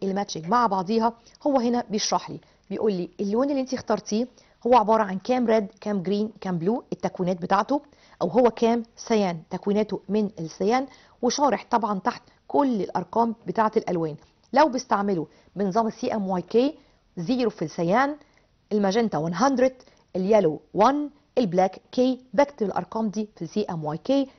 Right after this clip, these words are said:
ارجع افكركم تاني في برنامج الفوتوشوب، بنكتب الارقام. اللون اللي هو كان قايل لي عليه دلوقتي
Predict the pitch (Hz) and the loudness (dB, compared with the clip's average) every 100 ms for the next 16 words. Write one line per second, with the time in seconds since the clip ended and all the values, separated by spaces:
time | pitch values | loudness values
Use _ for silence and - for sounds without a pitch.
0 | _ 185 175 180 170 175 190 185 185 214 | _ -4 -2 -2 -4 -4 -4 -2 0 2
1 | 226 233 _ - 226 175 160 180 208 220 | 2 -2 _ -4 -2 -2 -2 0 0 0
2 | - 247 240 262 240 _ - _ 180 214 | 2 2 2 2 2 _ -20 _ -2 -2
3 | - 220 - 208 220 202 - 196 208 214 | 0 0 2 2 2 2 0 -2 0 0
4 | 196 214 208 202 220 202 220 208 240 - | 0 0 -2 0 2 4 4 4 2 0
5 | 277 | -6